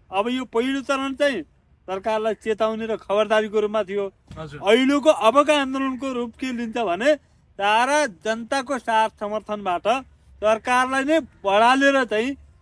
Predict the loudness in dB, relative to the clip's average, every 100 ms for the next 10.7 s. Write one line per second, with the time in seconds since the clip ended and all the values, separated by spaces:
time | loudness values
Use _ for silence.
0 | -10 -6 -4 -2 -4 -6 -12 _ -4 -2
1 | -2 -4 -4 -10 -10 -8 0 0 2 -2
2 | -2 -4 -4 -2 -2 0 0 0 -2 -2
3 | -4 -6 -8 -10 -10 -12 -10 -10 -12 -14
4 | -12 -12 -12 -14 -14 -14 -14 -12 -8 -4
5 | -4 -4 -12 -12 -12 -10 -12 -14 -18 -20
6 | -20 -20 -18 -14 0 4 4 4 2 2
7 | 2 6 6 6 4 4 0 -2 -4 -2
8 | -2 -2 -2 -4 -4 -4 -4 -2 -2 -4
9 | -10 -12 _ _ -6 4 6 6 4 0
10 | 0 -2 0 0 0 0